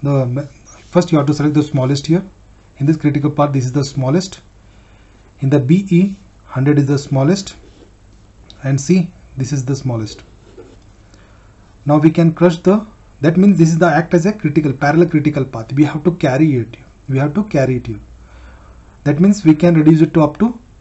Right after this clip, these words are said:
six or seven. Now whether we are going to reduce to six or five, see here. The D value we can crush is only once.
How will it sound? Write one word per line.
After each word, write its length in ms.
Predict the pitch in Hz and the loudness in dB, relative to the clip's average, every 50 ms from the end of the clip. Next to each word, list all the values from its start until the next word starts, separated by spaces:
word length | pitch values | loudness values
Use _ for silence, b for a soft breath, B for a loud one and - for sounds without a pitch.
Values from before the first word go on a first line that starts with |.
| - - _ | -20 -20 _
six 340 | - - 180 180 185 - - | -2 0 0 0 0 0 -2
or 200 | 190 214 214 - - - | -2 -2 -2 -6 -14 -20
seven. 400 | - - - 156 123 113 104 104 - - - - - - - - - - b b b b b b - - | -20 -6 -4 -2 -2 -2 -4 -10 -12 -20 -20 -20 -20 -20 -20 -20 -20 -20 b b b b b b -6 -2
Now 100 | 139 135 | -2 0
whether 240 | 139 143 147 175 | 2 2 2 4
we 140 | 170 175 180 | 4 6 6
are 100 | 175 170 | 4 4
going 240 | 156 151 160 165 165 | 4 4 4 4 4
to 100 | 175 170 | 4 4
reduce 260 | 160 151 147 151 165 151 | 4 4 4 4 4 2
to 140 | - 175 | 0 -2
six 440 | 160 - - 170 165 - - - - - - - - - - - - - - - - - b b b b b b - - - | 0 2 0 0 0 -2 -8 -20 -20 -20 -20 -20 -20 -20 -20 -20 -20 -20 -20 -20 -20 -20 b b b b b b -10 -2 0
or 140 | 156 160 139 | 0 0 0
five, 400 | - - 151 151 170 202 - - - - - | 0 0 0 0 0 0 -4 -10 -20 -20 -20
see 240 | - - - 156 131 | -12 -4 -2 -2 -2
here. 160 | 113 107 113 - b b b b b b b b b b b b - | -2 -4 -8 -12 b b b b b b b b b b b b -6
The 100 | - 139 | -4 0
D 200 | 127 143 185 202 | 2 4 4 6
value 280 | 185 190 175 180 185 175 170 | 6 6 6 6 4 4 4
we 120 | 156 160 | 2 2
can 220 | 160 - 170 156 156 | 2 2 0 0 0
crush 220 | - 160 151 - | 2 0 2 2
is 160 | 170 160 - - - | 2 0 0 -2 -4
only 180 | 147 147 160 | 2 4 4
once. 640 | 156 127 127 120 117 117 - - - - - - | 4 4 2 -2 -4 -6 -8 -12 -18 -20 -20 -20